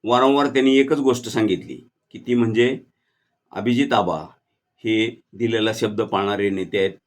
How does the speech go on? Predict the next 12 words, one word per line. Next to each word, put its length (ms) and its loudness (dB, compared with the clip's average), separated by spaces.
शेतकऱ्यांच्या 640 -6
पदरात 340 -4
काही 140 -6
ना 120 -6
काही 160 -4
टाकण्याचा 500 -8
त्यांचा 300 -10
कायमस्वरूपी, 960 -4
अ, 380 -4
प्रयत्न 320 -2
राहिलेला 400 0
आहे. 120 -8